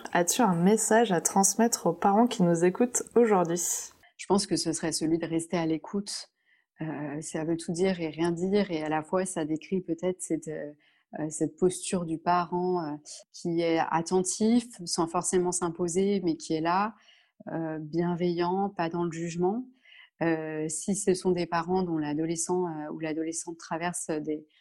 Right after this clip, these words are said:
Speaker 2: un moment de chagrin d'amour, je pense aussi que c'est d'être plutôt patient, parce que comme je l'ai dit un peu plus tôt, si c'est banal, c'est pas forcément anodin. Du coup, pas forcément hésiter à,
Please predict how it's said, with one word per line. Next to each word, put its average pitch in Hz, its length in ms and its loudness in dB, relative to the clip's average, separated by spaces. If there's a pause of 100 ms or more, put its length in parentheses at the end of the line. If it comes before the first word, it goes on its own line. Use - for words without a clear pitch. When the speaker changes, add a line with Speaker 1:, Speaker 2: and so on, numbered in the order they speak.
(200)
Speaker 2:
un 156 80 0
moment 165 240 0
de 165 40 -2
chagrin 160 360 -2
d'amour, 170 400 -2
je 156 100 -8
pense 175 320 -2
aussi 180 320 -4
que 170 140 0
c'est 165 180 -4
d'être 147 380 -6
plutôt 185 280 0
patient, 208 500 -2 (420)
parce 151 200 -6
que 165 200 0
comme 165 420 -2
je - 80 -8
l'ai 175 100 2
dit 165 120 0
un 175 100 0
peu 175 100 -2
plus 180 140 -4
tôt, 208 140 2
si 202 180 -2
c'est 170 160 0
banal, 170 400 0
c'est 175 180 -6
pas 160 200 -6
forcément 175 500 -2
anodin. 185 560 0 (480)
Du 175 100 -2
coup, 196 180 -2
pas 180 200 0
forcément 180 460 0
hésiter 180 400 -2
à, 165 180 -2